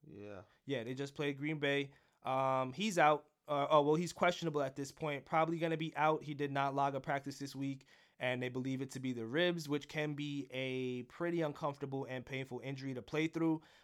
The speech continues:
Speaker 2: We know how tough Stafford is, but this one may be the one to sit him
Speaker 1: Yeah.
Speaker 2: in a season at a, at a time in his career as well where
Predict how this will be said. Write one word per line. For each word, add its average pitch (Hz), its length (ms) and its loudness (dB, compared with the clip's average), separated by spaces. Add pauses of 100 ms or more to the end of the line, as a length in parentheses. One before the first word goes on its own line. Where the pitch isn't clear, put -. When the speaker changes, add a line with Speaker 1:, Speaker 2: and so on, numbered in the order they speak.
(100)
Speaker 2:
We 131 100 -4
know 147 180 0
how 139 300 2
tough 196 280 2
Stafford 190 500 4
is, 185 280 6
but 139 340 2
this 151 220 0
one 147 280 0
may 139 160 0
be 135 140 -2
the 131 120 -4
one 127 280 -4
to 117 360 -6 (640)
sit 170 260 0
him 160 120 4
Speaker 1:
Yeah. 151 60 2
Speaker 2:
in 147 60 2
a 139 60 0
season 147 460 -2
at 135 120 2 (100)
a, 123 80 -8
at 135 120 0
a 131 80 -2
time 135 340 0
in 131 80 -4
his 131 200 -4
career 131 400 0
as 120 140 -4
well 123 300 0
where 117 380 -4